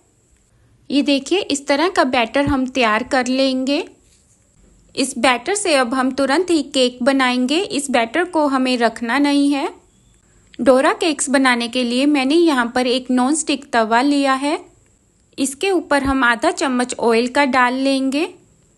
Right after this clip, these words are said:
फिर एक टिश्यू पेपर लेकर इसे इस तरह से साफ कर लेना है। इस प्रोसेस को हमें सिर्फ एक बार ही करना है, फिर इसके ऊपर हम अपने डोरा केक्स बनाते जाएंगे।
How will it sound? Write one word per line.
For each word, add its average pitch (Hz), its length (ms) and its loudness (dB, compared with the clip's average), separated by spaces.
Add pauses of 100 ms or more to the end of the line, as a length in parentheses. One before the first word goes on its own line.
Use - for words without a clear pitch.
(500)
फिर 302 160 2
एक 285 200 0
टिश्यू 285 260 0
पेपर 359 380 0
लेकर 262 400 0
इसे 262 320 -2
इस 269 200 -2
तरह 285 260 2
से 349 200 0
साफ 226 460 0
कर 285 180 0
लेना 269 380 0
है। 294 240 -2 (1900)
इस 339 160 0
प्रोसेस 285 480 -2
को 285 140 0
हमें 269 260 0
सिर्फ 277 320 -2
एक 247 240 -2
बार 240 240 2
ही 262 80 -4
करना 262 320 0
है, 285 200 0
फिर 349 220 0
इसके 330 260 0
ऊपर 262 320 0
हम 262 240 0
अपने 240 320 -4
डोरा 220 260 0
केक्स 233 420 -4
बनाते 214 440 0
जाएंगे। 220 480 -2